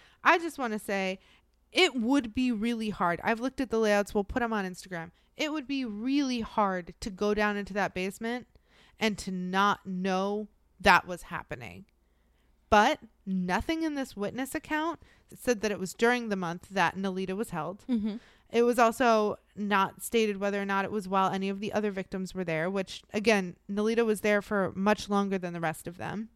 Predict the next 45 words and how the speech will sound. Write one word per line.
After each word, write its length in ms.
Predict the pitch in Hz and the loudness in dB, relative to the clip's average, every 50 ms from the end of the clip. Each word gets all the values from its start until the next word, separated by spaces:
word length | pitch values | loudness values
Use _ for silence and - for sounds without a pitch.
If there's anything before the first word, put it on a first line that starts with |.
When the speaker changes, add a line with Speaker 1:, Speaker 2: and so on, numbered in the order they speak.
| _ - | _ 0
Speaker 2:
Mm-hmm. 300 | 226 233 220 214 208 180 220 _ _ - - _ _ _ _ _ - - | 2 4 4 4 2 -2 -4 _ _ -20 -20 _ _ _ _ _ 2 4
Speaker 1:
And 300 | 311 320 294 262 254 233 | 6 8 8 6 4 2
there's 260 | 226 254 262 277 247 | 0 0 2 2 2
nothing 300 | 302 330 320 - 330 302 | 2 0 0 -2 -4 -6
to 100 | - 330 | -6 -4
say 160 | - 339 330 | -2 -2 -2
that 220 | 320 302 294 - - _ | 0 -2 -4 -4 -6 _
even 280 | - 262 330 370 392 381 | 2 4 4 4 6 4
if 160 | 392 392 370 | 2 0 0
she 140 | - 381 349 | -2 -4 -2
did 220 | 349 381 359 302 | 0 0 0 0
go 100 | 339 330 | -2 -4
down 400 | 311 294 277 269 269 269 269 - - | -2 0 0 0 0 -2 -4 -4 -6
and 140 | 226 220 - | -6 -6 -4
for 80 | 202 214 | -6 -2
some 300 | - 294 302 302 294 294 | 2 2 2 2 2 0
reason 380 | 285 285 262 - 269 262 247 | -2 -2 -2 -4 -6 -4 -2
maybe 200 | 254 254 254 262 | -2 -2 -2 -2
she 180 | 247 - 262 254 | -4 -2 0 2
had 140 | 254 247 226 | 2 2 2
her 80 | 226 | 0
fucking 360 | 226 - 240 233 247 233 226 | -2 -4 -6 -4 -4 -6 -6
horse 360 | 233 - 247 233 233 240 - - | -4 0 2 2 2 2 0 -2
blinders 480 | - 208 190 196 202 190 190 190 196 | 0 0 2 2 0 -2 -4 -4 -4
on, 360 | 202 185 180 180 180 180 190 - _ - - _ - | -4 -4 -2 -2 -4 -6 -8 -12 _ -20 -20 _ -2
that 200 | - 214 214 208 | 0 0 0 0
she 160 | - 254 262 254 | -2 -2 -2 0
even 180 | 233 254 254 | 0 0 0
knew 140 | 262 269 262 | 0 0 -2
she 180 | - - 262 247 | -2 -2 -4 -4
was 200 | 220 226 196 - | -4 -4 -6 -4
there. 300 | 180 151 - - 165 _ _ _ _ _ _ _ _ - | -6 -6 -6 -8 -20 _ _ _ _ _ _ _ _ 2
There's 240 | - 262 269 254 214 | 4 4 4 4 0
no 300 | 247 247 262 262 254 254 240 | -2 0 0 2 4 4 4
evidence 400 | 226 208 208 190 196 196 - 202 | 2 2 0 -4 -6 -6 -6 -8
of 60 | 185 | -4
that. 240 | 185 180 170 - 180 | 0 0 0 0 -2
It's 160 | 190 - - | -6 -6 -8
just 160 | 214 - - | -8 -8 -6
she 100 | - 220 | -4 -4
went 220 | 214 190 196 190 - | -2 -2 -2 -2 -2
down 240 | 180 170 175 170 170 | -2 -4 -4 -4 -6
to 60 | 160 | -8
the 80 | 156 | -6
basement. 420 | - - - - - - - - | -6 -8 -8 -8 -12 -14 -16 -16